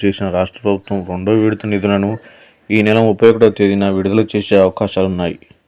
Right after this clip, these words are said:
లక్ష వరకు అప్పులున్న రైతులకు ఆరు వేల తొంభై తొమ్మిది కోట్లు విడుదల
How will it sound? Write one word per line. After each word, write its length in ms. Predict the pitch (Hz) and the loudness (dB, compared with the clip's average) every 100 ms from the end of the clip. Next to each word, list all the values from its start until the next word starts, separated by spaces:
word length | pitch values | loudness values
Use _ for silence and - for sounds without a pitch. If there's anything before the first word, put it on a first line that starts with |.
| _ - | _ 0
లక్ష 260 | 104 - | 0 2
వరకు 360 | 113 113 120 123 | 4 6 4 4
అప్పులున్న 420 | 110 - 110 110 | 2 2 0 0
రైతులకు 680 | 104 104 98 101 98 107 95 - - - _ - | 0 0 0 -2 2 0 0 -10 -20 -20 _ 0
ఆరు 200 | 104 104 | 4 6
వేల 260 | 107 104 104 | 6 6 2
తొంభై 340 | - 101 104 | 0 0 0
తొమ్మిది 320 | 98 98 98 | 0 -4 -4
కోట్లు 300 | - 104 107 | -2 -2 0
విడుదల 280 | 101 101 | 0 2